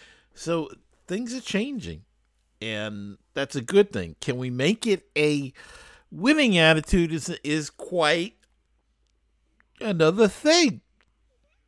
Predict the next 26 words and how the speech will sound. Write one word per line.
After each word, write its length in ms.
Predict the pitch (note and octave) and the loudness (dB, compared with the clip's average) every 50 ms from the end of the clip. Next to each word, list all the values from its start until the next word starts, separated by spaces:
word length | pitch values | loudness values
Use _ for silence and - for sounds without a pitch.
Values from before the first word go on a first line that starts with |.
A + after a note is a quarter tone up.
| _ _ _ _ _ _ _ _ - B2 _ _ | _ _ _ _ _ _ _ _ -20 -20 _ _
But 500 | - D#3 D#3 C#3+ C#3 D3 G3 G3 - - _ _ _ _ _ _ _ _ _ _ _ _ _ _ _ _ _ _ _ _ _ _ _ _ _ _ _ _ _ _ _ _ _ _ _ _ _ _ _ _ _ - | -4 -2 0 0 2 0 -2 -2 -6 -12 _ _ _ _ _ _ _ _ _ _ _ _ _ _ _ _ _ _ _ _ _ _ _ _ _ _ _ _ _ _ _ _ _ _ _ _ _ _ _ _ _ -4
at 80 | D#3 | -2
least 240 | E3+ A3+ B3 A3 - | 0 0 0 0 -2
we've 120 | G#3+ F#3 | -4 -2
got 200 | D3+ F3+ D#3+ D#3+ | 2 2 2 2
an 80 | D#3+ D3+ | 2 0
opportunity. 800 | D3 C3 - - - - - B2 G#2 F2+ E2+ D2 D2+ D2 C#2 _ _ _ _ _ _ _ _ _ _ _ _ _ _ _ _ _ _ _ _ _ _ | -4 -4 -6 -8 -12 -12 -10 -8 -8 -8 -10 -14 -16 -20 -20 _ _ _ _ _ _ _ _ _ _ _ _ _ _ _ _ _ _ _ _ _ _
Now, 220 | - A#2+ C3+ C3 - - | -8 -4 -4 -2 -2 -2
now 240 | C3 C#3+ D#3+ E3+ E3 | -2 -2 -2 -2 -4
it's 140 | D#3+ - | -4 -4
up 160 | D#3+ D3+ - - | -4 -4 -2 -2
to 160 | - - - | -2 0 2
everybody 480 | C3 C3+ C3+ C3+ C3 C3+ C#3 B2 B2+ B2 | 2 2 2 0 -2 -2 -2 0 2 2
else 220 | A#2 A2+ G#2+ - - | 2 2 0 -2 -8
to 100 | - - | -16 -16
change 360 | - - G#2+ G#2 G2+ F#2+ - | -12 -10 -8 -8 -8 -10 -12
their 160 | - G2 G2+ | -10 -8 -6
attitude. 500 | G2+ G#2 G2+ F#2+ - - - E2+ D2 - _ _ _ _ - - - - - - - - _ _ _ _ _ _ _ _ _ _ _ - - | -6 -6 -8 -10 -12 -14 -14 -14 -14 -16 _ _ _ _ -20 -20 -20 -20 -20 -20 -20 -20 _ _ _ _ _ _ _ _ _ _ _ -16 -12
Uh, 180 | A#2 A2 G#2+ G2 - | -10 -8 -8 -6 -2
Olson 460 | - G3 G3+ A3 G#3 - G#3+ G3+ F#3+ | 2 2 4 4 4 4 2 2 2
also 460 | F3 G3 A3 A#3 A3 - G#3 G#3 G3+ | 2 4 4 4 4 4 4 4 4
did 340 | F3 D3+ G#3 A#3 B3 A3 - | 4 4 4 4 4 2 0
say, 340 | - - F#3 D#3 E3 E3+ D3+ | 2 4 6 8 8 8 6
when 220 | C#3+ D3 D3 D3 | 6 4 2 4
asked 460 | C#3 C#3 D#3 E3 F#3 F#3+ F#3 - - - | 4 6 6 6 6 4 0 -2 -6 -4
about 640 | - C#3 D3+ C#3+ - D#3 D3 C#3 C#3 C#3+ - - | -2 -2 -2 0 2 2 4 4 4 2 -2 -6